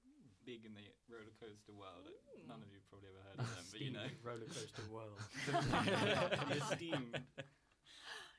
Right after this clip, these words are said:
Speaker 2: You did
Speaker 1: Being a
Speaker 2: well there. That was definitely under a minute. Brilliant.
Speaker 1: Yeah, quicker than you, Tom.
Speaker 2: <laughs>
Speaker 3: I'm gonna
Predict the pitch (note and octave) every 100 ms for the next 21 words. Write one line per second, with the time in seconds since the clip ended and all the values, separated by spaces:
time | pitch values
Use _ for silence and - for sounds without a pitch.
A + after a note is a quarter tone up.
0 | C3 B2 B2 B2 F3+ E3+ F3+ F3 D3 F#3+
1 | G#3+ G3+ E3+ F3 F#3+ C5+ - _ _ _
2 | A3+ C5 - G#2 F#2 - - - _ -
3 | A#2+ A2+ A2 G#2+ G#2+ - - D#3 - -
4 | E4+ - F4+ B3+ - D4 B3 - - -
5 | - - - - - _ _ - A#2 A#2
6 | A2+ G#2+